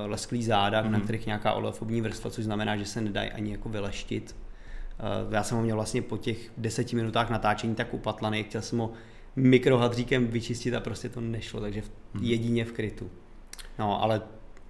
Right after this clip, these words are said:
Speaker 1: můžete si vlastně přečíst u nás na webu článek nebo pustit si video u nás na kanálu a tam se rozvíjíte víc.
Speaker 2: Jo. Zakončíme to tedy dostupností a cenou. Dvacátého čtvrtého srpna, což je stejný den tedy jako Note devítka,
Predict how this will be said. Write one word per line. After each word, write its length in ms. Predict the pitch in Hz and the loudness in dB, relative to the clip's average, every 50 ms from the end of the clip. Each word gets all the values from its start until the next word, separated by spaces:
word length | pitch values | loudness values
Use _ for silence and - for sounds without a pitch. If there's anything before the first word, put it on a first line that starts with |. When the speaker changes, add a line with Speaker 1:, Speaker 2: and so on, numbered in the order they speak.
| - - - - - - - - - - - - - - | -16 -16 -16 -18 -18 -20 -18 -16 -16 -14 -14 -14 -10 -2
Speaker 1:
můžete 320 | 123 127 135 135 139 127 123 | 0 2 4 4 4 4 2
si 100 | 120 135 | 2 2
vlastně 240 | 123 117 - 139 123 | 0 2 0 -2 -2
přečíst 360 | - 113 - - 117 - - | -2 -4 -4 -6 -6 -6 -4
u 60 | 117 | -2
nás 260 | 110 110 110 - - | 0 0 -2 -2 -4
na 120 | 117 107 98 | -4 -2 -2
webu 200 | 104 104 110 110 | -2 -2 -4 -6
článek 440 | - - 98 90 90 95 101 95 101 | -6 -6 -6 -4 -4 -6 -6 -6 -4
nebo 120 | 101 101 98 | -6 -4 -6
pustit 320 | 110 110 - - 101 - | -8 -10 -8 -8 -8 -6
si 80 | - 104 | -4 -4
video 220 | 101 101 104 98 | -4 -4 -4 -6
u 80 | 101 107 | -6 -6
nás 240 | 107 107 104 - | -6 -6 -8 -8
na 60 | 110 - | -10 -8
kanálu 540 | - 107 104 101 98 98 101 101 104 - - | -4 -4 -4 -2 -2 -2 -2 -4 -4 -6 -6
a 180 | - 104 - - - - - - - - | -8 -8 -8 -8 -10 -12 -14 -14 -8 -6
tam 120 | - 107 | -4 -4
se 120 | - - 107 | -2 -2 -4
rozvíjíte 340 | 107 101 104 101 98 101 | -2 -2 -2 -2 -2 -2
víc. 240 | 95 90 90 - - | -2 -4 -6 -2 -2
Speaker 2:
Jo. 100 | 110 - - - - - - - - - - - - - - - - | -2 -2 -2 -6 -10 -12 -10 -10 -10 -10 -10 -10 -10 -12 -14 -12 -8
Zakončíme 500 | 104 107 - - 139 131 - 165 156 139 | -6 -6 -2 -2 -2 -2 0 -2 -2 0
to 60 | 143 | 0
tedy 220 | - 147 151 156 147 | 2 2 2 4 2
dostupností 600 | - - - - - - 147 - - - - - | 2 0 0 -4 -4 -4 -6 -6 -4 -4 -4 -4
a 60 | - | 0
cenou. 360 | - 127 110 98 101 123 143 - - - - - - - | 0 2 2 2 2 0 -2 -6 -10 -14 -14 -16 -14 -8
Dvacátého 480 | - 107 110 - - 110 110 - 123 117 | -4 -2 -2 0 0 0 2 0 -2 -2
čtvrtého 340 | - - - - 131 135 131 | -2 -6 -4 0 0 0 0
srpna, 380 | 131 - - - - 139 139 | 0 -2 -4 -4 -4 -4 -4
což 220 | 131 - 123 - 127 | -4 -6 -6 -4 -4
je 60 | 117 | -6
stejný 500 | - - 120 113 117 117 113 110 110 110 113 | -4 -2 -2 0 0 0 0 -2 -2 -4 -2
den 280 | 107 107 107 107 104 | 0 2 2 2 2
tedy 200 | 107 110 110 107 | 0 -2 -2 -2
jako 280 | 107 101 101 - - 101 | -4 -4 -4 -4 -4 -2
Note 200 | 101 98 98 95 | -2 0 0 0
devítka, 480 | 95 95 - - - - 160 180 175 | -2 -2 -4 -6 -4 -2 -2 -2 -2